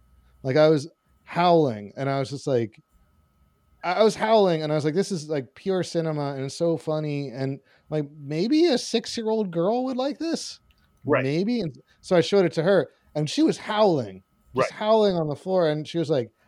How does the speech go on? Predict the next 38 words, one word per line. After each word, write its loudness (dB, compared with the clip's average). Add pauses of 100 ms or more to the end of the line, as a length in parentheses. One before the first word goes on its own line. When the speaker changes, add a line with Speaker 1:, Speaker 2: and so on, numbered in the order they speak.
(160)
Speaker 1:
"I 4
wanna 6
see 0
more 6
of 2
<laughs> -4
this." -8 (1400)
And 0
I, 0
she's -4
like, 0
uh, -10
you -4
know, -2
I'm -4
like, -4
"Yeah, 0
let's 2
watch 0
the -8
silly 0
guy." -4
So -2
we 4
watched 4
their, 2
um, 0 (500)
their 0
Christmas -2
movie, -6 (480)
The -6
March -2
of -2
the -2
Wooden -4
Soldiers. -8
Speaker 2:
Ah, 4
yes. -6